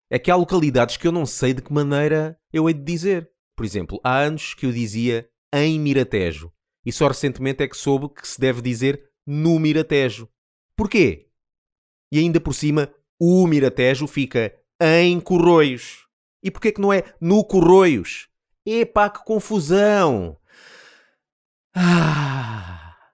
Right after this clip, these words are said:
por acaso já estava com saudades de me indignar. Já há algum tempo que não deixava aqui uma baboseira.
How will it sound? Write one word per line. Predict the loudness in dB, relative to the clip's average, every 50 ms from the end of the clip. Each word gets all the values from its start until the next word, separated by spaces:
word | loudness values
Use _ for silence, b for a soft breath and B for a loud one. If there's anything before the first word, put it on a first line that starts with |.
| _ -8
por | -6
acaso | -4 -2 -2 -2
já | -2
estava | -6 -2 -4 -4 -4 -4
com | -6 -8
saudades | -6 -6 -4 -2 -2 -4 -4 -6
de | -10 -8
me | -6 -6
indignar. | -4 -6 -6 -8 -8 -8 -8 -8 -8 -10 -14 _ _ _ _ -6
Já | -2 0
há | 0
algum | 0 0 0 -2
tempo | -2 -2 -4 -6 -6
que | -8
não | -8 -4
deixava | -4 -4 -4 -2 -2 0 0
aqui | -2 -2 -2 -4
uma | -2 0 -2 -2
baboseira. | -2 -2 -4 -4 -4 -8 -6 -4 -2 -2 -2 -2 -4 -8 -12 -14